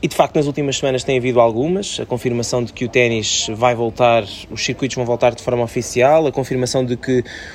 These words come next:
o Open dos Estados Unidos vai mesmo acontecer, com umas condições algo especiais, já vamos falar. Roland Garros também está confirmado naquela data que já tinha sido anunciada há algum tempo e estão já a decorrer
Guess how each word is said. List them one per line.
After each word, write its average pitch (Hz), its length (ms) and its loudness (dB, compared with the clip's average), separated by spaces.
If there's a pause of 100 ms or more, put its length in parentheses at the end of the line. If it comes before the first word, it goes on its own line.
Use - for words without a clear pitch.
(160)
o 135 120 4
Open 131 220 4
dos 120 160 -2
Estados 127 300 4
Unidos 120 600 0
vai 180 240 4
mesmo 165 260 2
acontecer, 147 600 2 (580)
com 175 160 4
umas 147 180 4
condições 135 680 -2
algo 135 180 -2
especiais, - 380 -4
já 135 100 -4
vamos 131 160 -4
falar. 131 400 2
Roland 175 240 4
Garros 160 320 4
também 147 140 0
está 143 180 2
confirmado 135 420 -2
naquela 131 320 2
data 123 460 2 (480)
que - 80 -8
já 131 100 4
tinha 135 180 0
sido 131 220 0
anunciada 131 460 2
há - 20 8
algum 127 280 2
tempo 151 340 2 (580)
e 226 300 2
estão 160 240 0
já 151 200 6
a - 20 4
decorrer 139 500 2